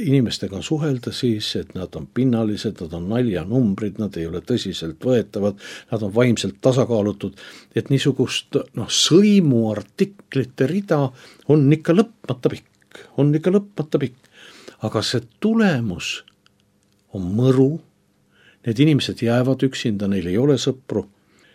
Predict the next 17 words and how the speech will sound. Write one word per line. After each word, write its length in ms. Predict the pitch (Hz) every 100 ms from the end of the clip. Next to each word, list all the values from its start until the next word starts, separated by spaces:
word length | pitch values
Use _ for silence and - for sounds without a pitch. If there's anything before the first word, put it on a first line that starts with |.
| _ -
ja 60 | 117
selle 220 | 107 104
taga 480 | - 185 196 147 113
minu 240 | 139 123
arust 300 | 110 104 -
on 60 | 107
mingi 300 | 139 110 98
südamehoiak, 960 | 156 127 98 110 160 156 107 _ - _ _ _ _ _ _ _ _ -
mis 140 | -
nende 240 | 113 147 151
parameetrite 680 | 127 117 110 101 98 -
järgi 200 | 107 95
on 100 | 101
pigem 260 | 101 110 104
ilma 280 | 131 117 131
armastuseta 640 | 113 - - - - -
hoiak. 440 | 73 73 - _